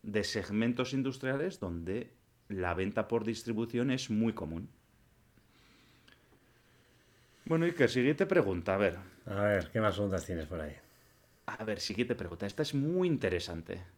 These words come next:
Speaker 1: ¿eh? Porque está bien los productos que son buenos para la distribución, las ventajas, están bien las desventajas, pero bueno,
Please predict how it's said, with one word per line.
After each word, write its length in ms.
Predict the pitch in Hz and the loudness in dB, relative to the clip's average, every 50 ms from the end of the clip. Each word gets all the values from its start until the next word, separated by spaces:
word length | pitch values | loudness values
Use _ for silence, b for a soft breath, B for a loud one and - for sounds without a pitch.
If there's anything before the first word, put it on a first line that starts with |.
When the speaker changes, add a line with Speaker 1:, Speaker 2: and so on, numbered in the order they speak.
| _ _ _ _ _ - 101 | _ _ _ _ _ -12 -8
Speaker 1:
¿eh? 140 | 110 107 - - b b b b b b _ | -8 -8 -8 -10 b b b b b b _
Porque 960 | - 98 98 98 - - - 98 92 90 90 90 87 87 92 92 - - - _ _ - - | -2 0 0 -2 -4 -4 -2 -2 0 2 2 2 2 0 0 -2 -4 -8 -20 _ _ -20 -8
está 340 | - 104 104 - - - 117 117 | -8 -6 -6 -4 4 6 6 6
bien 320 | 127 139 139 143 147 160 | 8 8 6 6 4 4
los 140 | 131 107 - | 2 2 2
productos 320 | - 101 95 - 104 - | 0 -4 -4 -4 -4 -2
que 120 | - 113 98 | 0 0 0
son 160 | 101 101 101 | 2 2 2
buenos 200 | 101 98 98 95 | 2 2 0 2
para 160 | - 101 98 | 0 2 4
la 80 | 101 104 | 6 4
distribución, 640 | 104 101 - 110 113 113 113 117 127 135 139 139 | 4 4 2 -2 0 0 2 4 4 4 6 6
las 180 | 123 95 95 90 | 6 4 4 4
ventajas, 920 | 95 95 95 92 - 120 117 123 123 - - 131 131 131 131 139 143 143 | 2 2 2 2 4 6 6 6 6 4 0 2 2 4 4 4 2 0
están 300 | - - - - 98 92 | -2 -8 -4 -2 -2 0
bien 120 | 95 98 95 | 0 0 -2
las 160 | 92 90 87 | -2 -2 0
desventajas, 800 | 98 98 98 113 110 107 117 117 113 - 120 123 135 156 - b b b b b b b b b b _ _ _ | -2 0 2 0 2 2 0 0 0 2 2 2 2 2 -2 b b b b b b b b b b _ _ _
pero 220 | _ 90 82 82 82 | _ -2 0 0 0
bueno, 400 | 85 92 104 104 85 78 - | 2 2 2 2 0 -4 -10